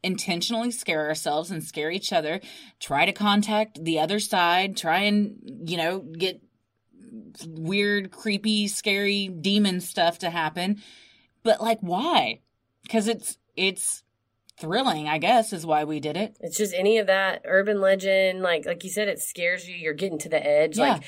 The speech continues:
Speaker 2: you, in your head, like, even if you're twelve, you know that, like, Candyman's not gonna come if you say his name five times. But, like,
Speaker 1: But what if he
Speaker 2: he
Speaker 1: did?
Speaker 2: might.
Speaker 1: Yeah, yeah. And I think
Speaker 2: Yeah.
Speaker 1: that's why if,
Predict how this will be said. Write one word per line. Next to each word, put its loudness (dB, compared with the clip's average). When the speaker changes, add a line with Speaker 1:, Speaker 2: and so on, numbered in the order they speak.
Speaker 2:
you, 0
in 4
your 8
head, 0
like, 2
even -4
if -2
you're -6
twelve, -2
you -4
know -2
that, -4
like, -8
Candyman's -6
not -6
gonna -6
come -4
if -6
you -12
say -2
his -6
name -4
five -4
times. -6
But, -2
like, -10
Speaker 1:
But -8
what 2
if -4
he 0
Speaker 2:
he 2
Speaker 1:
did? -4
Speaker 2:
might. -6
Speaker 1:
Yeah, 4
yeah. 4
And 4
I 6
think 2
Speaker 2:
Yeah. 4
Speaker 1:
that's 4
why 0
if, -4